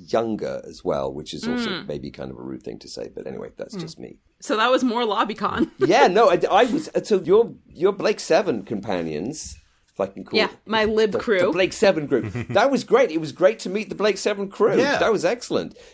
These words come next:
Speaker 1: How did you feel the Blake Seven kind of stuff went? We can segue into Blake Seven for a second in a,
Speaker 2: <laughs>
Speaker 1: as Ted's
Speaker 2: Um,
Speaker 1: Doctor Who podcast.
Speaker 2: It was scheduled against, uh, Jess's music,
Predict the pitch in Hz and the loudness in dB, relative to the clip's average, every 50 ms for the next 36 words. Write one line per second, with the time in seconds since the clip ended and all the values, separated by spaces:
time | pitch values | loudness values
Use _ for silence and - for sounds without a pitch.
0 | _ - 185 196 196 196 202 196 190 190 196 - 190 185 180 165 175 160 170 175 | _ 0 2 2 2 2 -2 -4 -6 -8 -4 0 0 0 2 0 0 0 2 2
1 | 160 170 - 196 175 160 160 165 160 - 170 160 160 156 143 139 - - - - | 0 0 0 -2 -2 0 -2 -4 -2 0 0 0 0 0 -2 -6 -18 -16 -14 -4
2 | - 170 160 160 - - - 175 180 151 90 - - 117 101 101 113 110 - - | -2 0 0 0 -2 -4 -2 0 0 0 -2 -4 -8 -8 -6 -6 -6 -6 -4 -6
3 | 110 98 95 - - 120 110 107 92 107 107 101 95 101 - 95 92 - - - | -6 -6 -6 -4 0 2 2 2 2 2 0 0 0 -2 -2 -2 -2 0 0 0
4 | 104 95 90 95 87 - 98 - - 92 247 233 208 87 87 90 85 90 - - | -2 -2 -2 -4 -10 -12 -12 -8 -4 -2 -2 -2 -2 -4 -4 -4 -4 -4 -6 -8
5 | - - - - - - - - - - 123 214 254 294 285 294 302 294 - - | -12 -16 -18 -20 -20 -18 -16 -10 -4 -2 0 0 2 2 2 2 2 0 0 -2
6 | - 101 95 92 - - 95 87 - - 87 80 78 - _ _ _ _ - - | -4 -8 -8 -8 -6 -4 -4 -4 -4 -4 -6 -6 -6 -8 _ _ _ _ -2 0
7 | 254 254 - 226 240 247 269 285 - - 240 240 - 277 233 233 233 226 214 214 | 0 0 0 0 0 0 0 -2 -2 -2 -4 -2 0 0 0 0 0 0 0 0
8 | 208 208 208 214 - - - - - - 202 202 202 202 190 175 - 190 220 - | 0 -2 -2 -4 -6 -12 -16 -16 -10 -6 -2 -2 0 -2 -2 -2 -2 -2 -2 -2
9 | - 233 214 202 196 202 208 - - 220 220 214 220 208 208 190 190 - - | -2 0 0 0 0 -2 -6 -6 -6 -4 -2 -2 -2 -2 -2 -2 -4 -6 -16